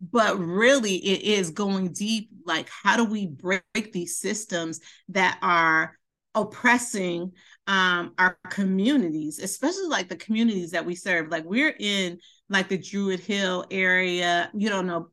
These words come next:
you may not know Baltimore, but it's a really, it's an area where, um, we're in, we're in spaces where marginalized communities live, right? And so because we're in those spaces, we need to make sure that they're able to advocate for themselves and they have access to those resources.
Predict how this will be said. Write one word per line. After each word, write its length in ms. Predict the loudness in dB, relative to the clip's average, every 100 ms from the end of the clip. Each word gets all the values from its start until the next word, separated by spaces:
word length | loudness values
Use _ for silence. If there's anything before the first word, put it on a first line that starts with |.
| -12
you 160 | -6 -4
may 100 | -2
not 120 | -4
know 100 | -4
Baltimore, 480 | -4 -4 -6 -8 -4
but 120 | -2
it's 140 | 0
a 80 | -2
really, 520 | -2 0 0 0 -6 _ -20 -20 -4
it's 200 | -4 -2
an 100 | -4 -2
area 520 | 2 4 4 2 0
where, 540 | -2 -2 2 2 0 -2 -18 0
um, 280 | 4 4 4
we're 160 | 4
in, 80 | 4 2 -2
we're 180 | 0 2
in 60 | 2
spaces 420 | 0 -4 -4 -4
where 160 | -2 2
marginalized 600 | 4 4 2 2 0 0
communities 580 | -2 -2 -2 -4 -6
live, 240 | -8 -12 -12 _ _ _ _ _ _ _ -6
right? 420 | 0 2 0 -4 -16 -14 -2
And 140 | 0
so 180 | 6 4
because 400 | 4 -2 -2 0
we're 120 | 0
in 140 | -2 -2
those 180 | -6
spaces, 440 | -4 -2 -2 -4 -4
we 120 | 0
need 200 | 0 0
to 100 | -4
make 200 | -4 -6
sure 360 | -6 -2 -2 -4 -14 -6
that 200 | -4 0
they're 260 | 0 0
able 360 | -2 -4 -4 -6
to 220 | -6 -6
advocate 440 | -4 -6 -6 -10 -10
for 80 |
themselves 560 | -10 -10 -4 -2 -2 -4
and 180 | -6 -4
they 80 | -4
have 180 | -2 -4
access 380 | -4 -8 -12 -14
to 120 | -14
those 240 | -12 -14
resources. 520 | -14 -16 -16 -18 -20